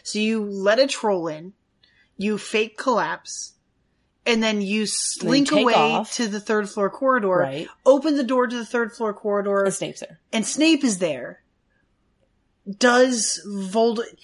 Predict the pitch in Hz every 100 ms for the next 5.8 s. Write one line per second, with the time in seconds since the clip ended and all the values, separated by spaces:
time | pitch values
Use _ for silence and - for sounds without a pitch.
0 | - _ 190 185 285 339 349 302 226 226
1 | 254 247 220 202 180 - 220 190 185 247
2 | 330 359 302 - - 220 _ _ _ _
3 | _ 277 302 - - 302 220 208 220 214
4 | 226 208 214 - 202 196 196 175 180 170
5 | 165 170 160 151 - - -